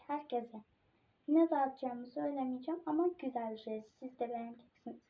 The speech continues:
Ama en çok da benim yaşımdaki, benim boyumdaki ve ondan biraz daha büyük olan kişileri sevecek.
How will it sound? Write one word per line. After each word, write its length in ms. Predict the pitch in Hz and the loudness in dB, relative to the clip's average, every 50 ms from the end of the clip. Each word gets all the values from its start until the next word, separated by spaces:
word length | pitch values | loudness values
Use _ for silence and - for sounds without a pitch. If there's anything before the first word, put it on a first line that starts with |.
| _ _ - - - - _ _ _ - - - - - _ _ _ - | _ _ -20 -20 -20 -20 _ _ _ -20 -20 -20 -20 -20 _ _ _ -4
Ama 220 | 277 269 269 262 - - - | -2 0 0 -2 -2 -4 -6
en 260 | 269 294 294 294 - | -2 -2 -2 -2 -2
çok 340 | - 254 233 233 - _ - | -2 -4 -4 -4 -6 _ -2
da 160 | 220 214 - - - | -2 -2 -2 -6 -6
benim 340 | 214 220 226 254 311 330 302 | -4 -2 4 6 6 6 6
yaşımdaki, 840 | 277 269 - - 240 233 220 214 214 208 - _ _ - 214 214 - - - - - - - _ _ - | 4 -2 -6 -6 -4 -4 -4 -4 -6 -8 -10 _ _ -12 -12 -12 -12 -16 -20 -20 -20 -20 -20 _ _ -2
benim 360 | 240 233 247 226 285 294 294 | -2 -2 0 0 2 2 4
boyumdaki 600 | 294 277 262 247 233 226 214 208 220 220 - - - - - - - - _ - | 4 2 2 0 -2 -2 -4 -4 -6 -8 -8 -14 -20 -20 -20 -20 -20 -16 _ 0
ve 160 | 240 240 226 | 2 2 2
ondan 580 | 240 247 254 254 254 254 262 277 285 277 262 262 | 0 -2 0 2 4 4 4 2 0 -2 0 0
biraz 220 | 269 262 247 262 - _ _ _ - | 0 -2 -2 -6 -14 _ _ _ 0
daha 240 | 285 294 302 302 - | 2 2 2 2 0
büyük 360 | 277 254 247 - - - - | -2 -4 -4 -6 -8 -4 0
olan 380 | 254 247 254 262 262 277 277 | 0 2 4 2 2 0 -4
kişileri 540 | 269 - 262 - - _ - 240 247 262 254 - - _ - - - - - - _ - _ _ _ _ _ _ _ - | -6 -10 -16 -18 -16 _ -2 0 0 0 -2 -6 -14 _ -20 -20 -20 -20 -20 -20 _ -20 _ _ _ _ _ _ _ -12
sevecek. 520 | - 226 220 214 - - - - - - | -8 -8 -8 -6 -6 -8 -8 -10 -10 -20